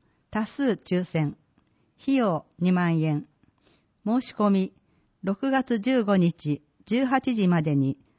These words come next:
申し込み専用フォーム、二次元コードで。二次元コードがあります。日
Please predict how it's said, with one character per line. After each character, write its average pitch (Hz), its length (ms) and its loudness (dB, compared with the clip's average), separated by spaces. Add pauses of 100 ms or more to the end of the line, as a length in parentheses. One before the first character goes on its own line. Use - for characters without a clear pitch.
(120)
申 240 160 0
し - 100 -8
込 240 140 0
み 233 100 2
専 226 300 2
用 208 200 2
フ 185 140 -4
ォ 175 100 0
ー - 20 2
ム、 135 200 -2 (360)
二 165 100 -2
次 226 140 0
元 233 240 0
コ 196 200 0
ー 175 40 2
ド 143 120 0
で。 123 140 -10 (840)
二 180 100 -4
次 247 100 0
元 254 200 2
コ 226 140 0
ー 214 40 2
ド 170 100 2
が 151 80 0
あ 147 60 2
り 143 100 0
ま 139 200 -2
す。 - 260 -20 (1300)
日 202 180 0